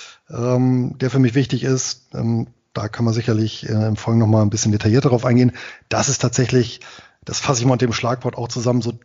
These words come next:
Dividendenkultur. Ja, und das sind so Themen, die für mich überhaupt erst Hochdividendenwerte ausmachen. Also beispielsweise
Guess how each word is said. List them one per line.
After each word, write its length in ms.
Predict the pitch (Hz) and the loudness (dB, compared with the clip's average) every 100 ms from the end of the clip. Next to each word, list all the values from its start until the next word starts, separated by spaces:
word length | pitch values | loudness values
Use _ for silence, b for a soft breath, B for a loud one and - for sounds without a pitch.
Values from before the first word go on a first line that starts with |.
| _ | _
Dividendenkultur. 1300 | 120 113 107 123 127 127 - 120 120 135 135 110 90 _ B B B B | -6 -6 0 2 4 2 0 -4 -2 2 4 2 -2 _ B B B B
Ja, 120 | 113 | -4
und 180 | 151 131 | -2 0
das 120 | 143 | 2
sind 120 | 156 | 0
so 100 | - | 0
Themen, 480 | 135 - 147 170 160 B B B _ _ _ _ | -2 0 4 4 2 B B B _ _ _ _
die 80 | 131 | -10
für 120 | - | 0
mich 140 | 135 139 | 2 2
überhaupt 360 | 135 123 - | 2 2 0
erst 260 | 131 127 - | 0 -4 -2
Hochdividendenwerte 840 | 147 - 117 135 131 123 131 127 | -6 -4 -2 0 2 2 0 -2
ausmachen. 640 | 110 117 120 117 - 98 - | -4 -4 -2 -4 -4 -8 -10
Also 200 | - 113 | -6 -4
beispielsweise 760 | 110 123 - 117 117 120 123 | 0 0 0 -2 2 2 2